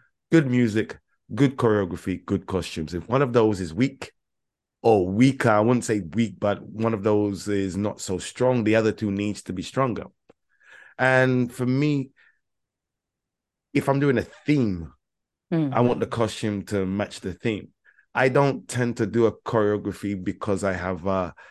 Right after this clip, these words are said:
Speaker 1: start with a costume, for example, in the way that I would buy a, invest in making a, a costume with a whole load of stones and my partner has got this cool, crazy costume, but there's no reason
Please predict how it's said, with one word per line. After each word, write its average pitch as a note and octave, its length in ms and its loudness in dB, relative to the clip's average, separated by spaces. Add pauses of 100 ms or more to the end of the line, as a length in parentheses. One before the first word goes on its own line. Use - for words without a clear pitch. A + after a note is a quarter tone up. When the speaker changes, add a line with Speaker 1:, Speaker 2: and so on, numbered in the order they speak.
Speaker 1:
start - 380 4
with B2 160 4
a - 20 2
costume, G#2 460 -2
for F#2 100 -8
example, F2+ 500 -6 (840)
in A#2 160 0
the A2+ 80 6
way A2+ 240 6
that G#2+ 320 2
I A#2 80 4
would A2+ 340 2 (300)
buy B2 280 6
a, A2+ 320 4 (480)
invest B2 500 0
in A#2 120 0
making A#2 380 -2
a, G#2 180 0
a G#2 100 -4
costume B2+ 440 -2
with G#2+ 140 2
a G#2 40 2
whole A#2+ 180 4
load A#2 160 4
of G#2 100 0
stones A2+ 680 0
and G2 160 -6
my G2 120 -4
partner A2 440 0
has F#2+ 140 -4
got G2+ 140 -4
this F#2+ 120 -8
cool, A2 420 0 (520)
crazy A2+ 340 2
costume, G2+ 640 -2 (380)
but G#2+ 360 2 (200)
there's A#2 180 -6
no A#2+ 140 4
reason G2+ 640 0